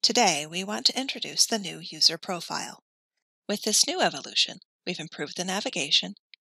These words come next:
increased information findability, and most importantly, clarified what skills you're learning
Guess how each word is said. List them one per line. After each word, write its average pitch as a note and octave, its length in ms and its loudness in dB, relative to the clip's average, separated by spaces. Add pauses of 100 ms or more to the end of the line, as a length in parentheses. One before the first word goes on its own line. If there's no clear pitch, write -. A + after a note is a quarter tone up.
increased D#4+ 420 2
information G#3+ 580 2
findability, E3 800 -2 (560)
and G3+ 120 4
most G3 240 10
importantly, - 600 -2 (320)
clarified C#4 560 4
what - 140 6
skills G#3 340 10
you're G3+ 100 0
learning G#3 380 -2